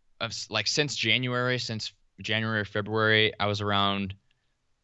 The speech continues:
two hundred pounds around then, about a hundred ninety-five pounds. And I've been doing s-, different frequency training now and trying to increase the frequency,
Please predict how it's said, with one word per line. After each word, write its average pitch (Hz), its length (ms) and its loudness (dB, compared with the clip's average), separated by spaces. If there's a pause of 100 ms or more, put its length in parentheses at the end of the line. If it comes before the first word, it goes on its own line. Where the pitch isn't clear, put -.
(480)
two 135 140 4
hundred 117 200 6
pounds 113 480 2
around 104 280 -2
then, 104 420 0
about 92 280 0
a 95 40 2
hundred 107 240 0
ninety-five 104 480 0
pounds. 104 400 0 (500)
And 101 220 2
I've 104 140 0
been 101 180 -2
doing 104 260 0
s-, 95 140 -8
different 101 300 -4
frequency 104 680 -4 (220)
training 95 420 2
now 98 280 2
and 92 120 -4
trying 98 300 -4
to 101 180 -4
increase 110 380 0
the - 80 -12
frequency, 95 720 -4